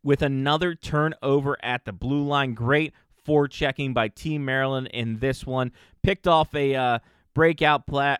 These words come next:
pass. That was Sean Donahue. He, uh, gets it up to Connor McCall. McCall with a little give and go to Tommy, uh, Tracy. Tracy pots home his thirteenth of the year. McCall's fifth assist, second of the game. Sean Donahue's tenth assist,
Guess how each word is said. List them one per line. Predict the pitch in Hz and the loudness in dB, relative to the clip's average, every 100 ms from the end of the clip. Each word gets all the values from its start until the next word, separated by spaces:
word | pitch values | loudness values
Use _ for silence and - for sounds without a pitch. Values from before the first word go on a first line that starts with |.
| - | 0
pass. | 143 139 - | 2 2 0
That | 147 | -2
was | 139 123 | -2 -2
Sean | 147 127 127 | -2 -2 -2
Donahue. | 135 143 139 143 139 135 _ _ _ _ | -2 -2 -4 0 0 -2 _ _ _ _
He, | 139 151 | -2 0
uh, | 139 | 0
gets | 127 139 - | -2 -4 -4
it | 147 | -2
up | 127 | -2
to | 127 | -4
Connor | - 139 131 | -4 -2 -2
McCall. | 120 - 151 139 143 | -4 -6 -6 -2 -2
McCall | 127 - 139 139 | -4 -6 -4 -2
with | 135 127 | -2 -4
a | |
little | 120 131 | -4 -4
give | 120 135 | -2 -2
and | 127 117 | -2 -2
go | 131 131 | 0 0
to | 120 | -2
Tommy, | 101 131 117 107 _ - | -6 -6 -4 -8 _ -6
uh, | 117 107 104 | -2 -2 -4
Tracy. | - 156 151 151 | -2 -2 -2 -8
Tracy | - 143 139 123 | -6 -6 -6 -10
pots | - 127 117 | -6 -4 -4
home | - 117 113 - _ _ _ | -6 -6 -6 -10 _ _ _
his | - 131 120 _ - | -2 -2 -2 _ -4
thirteenth | 127 - - 123 - | -4 -4 -8 -8 -6
of | 123 127 107 | -2 -2 -2
the | 110 | -4
year. | 117 113 | -4 -4
McCall's | 110 - 127 123 120 _ | -6 -2 0 0 -4 _
fifth | - 127 117 | -4 -4 -6
assist, | - 127 120 - | -10 -8 -8 -6
second | 123 120 | -8 -6
of | 110 | -8
the | |
game. | 110 120 113 | -6 -6 -6
Sean | - 127 117 | -6 -4 -4
Donahue's | 107 123 131 120 117 113 - _ _ _ - | -4 -4 -4 -6 -4 -6 -8 _ _ _ -8
tenth | - 175 165 | -2 -2 0
assist, | 139 - 131 117 | -4 -2 -2 -2